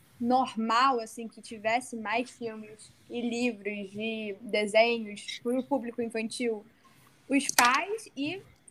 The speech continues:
essa, digo, essa aceitação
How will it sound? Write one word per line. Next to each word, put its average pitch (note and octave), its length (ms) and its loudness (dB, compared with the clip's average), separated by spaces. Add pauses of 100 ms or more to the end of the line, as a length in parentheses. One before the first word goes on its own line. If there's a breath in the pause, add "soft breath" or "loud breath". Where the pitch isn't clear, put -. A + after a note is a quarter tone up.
(340)
essa, B3+ 760 0 (1800)
digo, - 420 10 (120)
essa A3+ 240 12
aceitação B3+ 1040 -2